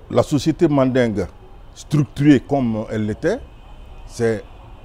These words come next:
réunie à Kouroukanfouga. Kouroukanfouga, c'est une clairière qui se situe, euh, dans l'actuelle sous-préfecture de Kangaba. Kangaba, c'est en République de Mali.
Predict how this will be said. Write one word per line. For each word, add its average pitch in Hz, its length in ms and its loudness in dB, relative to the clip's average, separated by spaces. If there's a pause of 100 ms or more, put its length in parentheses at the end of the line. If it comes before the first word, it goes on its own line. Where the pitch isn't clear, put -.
(260)
réunie 165 600 4 (960)
à 110 100 2
Kouroukanfouga. 117 680 -2 (680)
Kouroukanfouga, 123 580 2
c'est 104 260 -4 (400)
une 143 140 -2
clairière 131 640 2
qui 101 180 -8
se 104 180 -6
situe, 139 520 -6 (640)
euh, 98 200 -6 (560)
dans 110 300 -2
l'actuelle 123 680 0
sous-préfecture 120 680 -2
de 101 120 -6 (120)
Kangaba. 113 540 -2 (680)
Kangaba, 127 440 2
c'est - 120 -4
en 101 100 -2
République 123 400 -4
de 95 80 -4
Mali. 117 320 -2